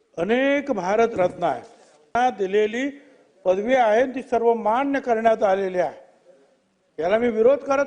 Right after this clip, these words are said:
नाही. पण हे करत असताना महात्मा फुल्यांचं महात्मा हे कुठेही कमी होता कामा नये. खरं म्हणजे बाबासाहेब आंबेडकरांना सुद्धा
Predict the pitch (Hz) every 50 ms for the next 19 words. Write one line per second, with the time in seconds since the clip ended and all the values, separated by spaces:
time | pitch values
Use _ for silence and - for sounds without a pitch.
0 | 277 269 254 233 214 190 151 127 - - - _ - _ _ _ _ _ _ _
1 | _ _ _ _ _ - 254 233 226 277 311 240 262 240 247 277 269 269 233 -
2 | - - 247 240 233 196 160 143 135 139 - _ _ _ _ _ _ _ _ _
3 | _ _ _ _ _ _ _ _ _ _ _ _ _ _ _ _ _ - 165 175
4 | 208 254 254 - 285 285 294 277 285 - 262 269 262 269 254 277 262 247 240 214
5 | 226 262 269 - 254 262 277 277 262 - - _ _ _ _ _ 247 240 247 240
6 | 226 247 277 269 277 - 233 226 269 269 240 240 240 233 202 190 180 180 151 -
7 | - - - - _ _ _ _ _ _ _ _ _ _ _ _ _ _ _ _
8 | _ - 180 214 208 233 240 247 240 196 196 196 196 226 247 233 247 262 247 226
9 | 214 214 247 254 262 240 247 240 254 262 254 262 254 - 262 262 - 254 247 254